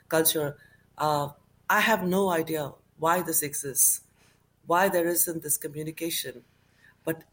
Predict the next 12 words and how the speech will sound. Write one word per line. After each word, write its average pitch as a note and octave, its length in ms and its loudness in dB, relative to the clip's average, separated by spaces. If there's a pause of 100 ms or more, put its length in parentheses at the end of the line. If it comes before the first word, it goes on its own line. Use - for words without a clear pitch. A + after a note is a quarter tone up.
it's E3 320 0
always E3+ 600 0
about C3+ 360 -10
food. - 380 -6 (840)
You E3 120 2
know, C3 180 -2 (240)
nobody G#3+ 420 4
would F3+ 220 -2
go E3 220 0
to E3 160 -10
your, D3 360 -4 (120)
your, C#3 380 -4